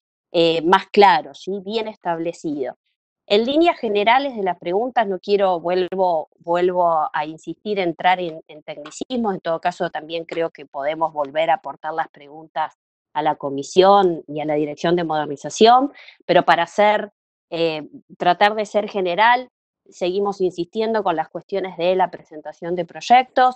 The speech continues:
ahí creemos que es importante seguir ajustando el mecanismo porque,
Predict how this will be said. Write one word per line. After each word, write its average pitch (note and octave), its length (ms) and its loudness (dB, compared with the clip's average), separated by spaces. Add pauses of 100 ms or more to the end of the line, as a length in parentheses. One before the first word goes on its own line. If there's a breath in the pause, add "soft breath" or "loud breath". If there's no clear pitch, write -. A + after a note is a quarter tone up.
ahí E3 240 -2
creemos E3 400 -4
que - 120 -10
es - 140 -14
importante E3 840 -2 (180)
seguir A#3 420 2
ajustando F3+ 540 -2
el E3+ 60 -2
mecanismo F3+ 760 -2
porque, F#3 520 -2